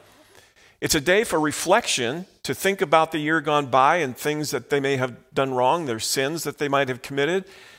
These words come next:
Uh, it's a day to make amends with people you might have hurt in hopes that, uh, God will, uh, write your name in the book of life for one more year. You'll be safe from his judgment.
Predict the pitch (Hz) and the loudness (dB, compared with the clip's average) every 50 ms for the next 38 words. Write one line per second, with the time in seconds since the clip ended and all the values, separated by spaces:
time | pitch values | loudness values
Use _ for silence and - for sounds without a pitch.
0 | - - _ _ _ - - 120 104 135 - - 135 120 - 143 147 151 156 160 | -20 -20 _ _ _ -6 -6 -4 -4 -4 -4 -4 -2 0 2 4 4 4 4 2
1 | 151 156 - 143 135 135 139 139 - 127 127 131 143 175 233 269 269 233 - 139 | 0 -2 -2 -2 0 2 2 2 0 0 2 4 4 4 4 2 0 -4 -4 -2
2 | 131 131 131 123 - - 160 160 - 147 143 131 127 127 123 131 120 117 110 - | 0 -2 -2 -2 -2 -4 -4 -4 -2 -2 -2 -2 0 0 0 0 0 -2 -4 -4
3 | - - 196 214 233 - - 139 131 123 - - 220 247 247 - - - - 180 | -2 0 0 0 0 -2 -4 -6 -6 -4 0 2 2 2 2 0 -4 0 2 4
4 | 160 170 208 - - - - - - - - - - - _ _ - - - - | 4 4 4 2 -2 -8 -18 -20 -20 -20 -20 -20 -20 -20 _ _ -12 -8 -4 -2
5 | - - - 147 127 117 156 156 165 170 185 170 151 151 156 147 147 143 135 127 | -2 -2 -2 -4 0 4 6 6 6 6 4 2 2 2 4 4 4 2 2 -2
6 | 131 120 - - - - - - - - - - - - 131 139 165 190 151 175 | -6 -12 -16 -20 -20 -16 -12 -12 -10 -10 -12 -14 -14 -2 2 2 2 2 2 -2
7 | 165 156 156 160 165 180 185 190 190 - 147 147 135 160 151 156 143 147 175 196 | -2 0 2 2 2 2 2 0 -2 -4 -4 -4 -4 -4 -4 -4 0 4 4 4
8 | 190 143 120 110 - - - - - - 139 131 - - 139 143 143 143 143 143 | 4 4 0 -2 -6 -10 -12 -12 -4 -2 0 2 2 2 2 2 2 2 2 2
9 | 165 180 156 123 113 117 117 120 127 131 127 - - - _ _ - - - - | 0 0 0 0 0 -2 -4 -4 -4 -6 -6 -8 -12 -18 _ _ -8 -4 -2 0
10 | 151 135 135 123 - - 131 123 123 117 107 110 - _ 127 120 117 - - 156 | 0 0 0 -2 -6 -4 -2 -2 -2 -4 -6 -10 -10 _ -6 -6 -6 -2 0 2
11 | 156 139 107 104 101 - | 2 2 0 -6 -10 -12